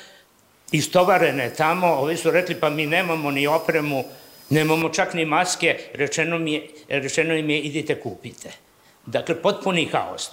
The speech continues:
A, sledeće je neshvatanje situacije. Vi se sećate one sramne konferencije, a,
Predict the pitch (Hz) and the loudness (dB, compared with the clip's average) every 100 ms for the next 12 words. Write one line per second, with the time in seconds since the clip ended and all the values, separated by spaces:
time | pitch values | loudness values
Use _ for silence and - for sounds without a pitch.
0 | - - 117 117 117 160 196 196 202 - | -12 -6 -4 -2 -4 -2 -2 0 0 0
1 | 151 156 180 - 180 175 147 139 139 139 | 0 0 -2 -2 -2 -2 -4 -4 -6 -8
2 | 123 139 107 104 - 135 98 - - - | -6 -6 -6 -6 -8 -8 -8 -10 -16 -10
3 | 147 - 147 - 202 196 151 - 147 147 | -6 -4 -4 0 0 2 0 0 -2 0
4 | 151 - 160 156 135 123 139 120 131 143 | -2 0 2 2 0 -6 -6 -6 -2 -2
5 | 147 151 151 147 127 - - - - 131 | -2 -4 -2 -2 -2 -8 -16 -10 -2 -2